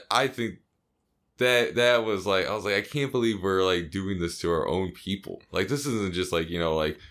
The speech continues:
were, were doing studies on prisoners or doing, like, like, people who, like,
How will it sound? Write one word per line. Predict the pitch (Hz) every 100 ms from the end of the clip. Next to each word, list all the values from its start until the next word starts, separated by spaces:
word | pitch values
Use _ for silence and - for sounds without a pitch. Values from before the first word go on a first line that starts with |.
| - _ _
were, | 87 90 85 67
were | 80 85
doing | 82 87
studies | 82 - 87 85 82
on | 80 80
prisoners | 107 98 98 92 90 87 85 -
or | 73 73
doing, | 78 92 85 80
like, | 78 76 -
like, | 69 60 - _
people | 123 113 101
who, | 101 92
like, | 85 80